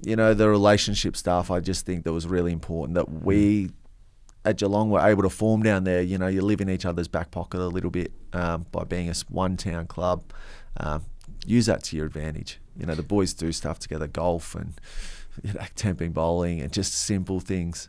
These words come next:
Speaker 1: Uh, coffee's easy to get. It's five
Speaker 2: Mm.
Speaker 1: minutes around the corner rather than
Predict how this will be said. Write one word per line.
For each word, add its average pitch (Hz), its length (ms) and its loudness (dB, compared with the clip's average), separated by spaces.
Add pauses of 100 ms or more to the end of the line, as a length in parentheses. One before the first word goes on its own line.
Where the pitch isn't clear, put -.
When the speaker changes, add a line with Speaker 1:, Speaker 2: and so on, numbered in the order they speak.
Speaker 1:
Uh, 85 180 -4
coffee's 95 460 -2
easy 95 320 2
to 87 100 0
get. 87 320 0
It's - 160 -12
five 90 280 0
Speaker 2:
Mm. 87 40 -8
Speaker 1:
minutes 87 240 -4
around 87 140 -6
the 85 60 -6
corner 87 540 -6
rather 85 300 0
than 85 200 -6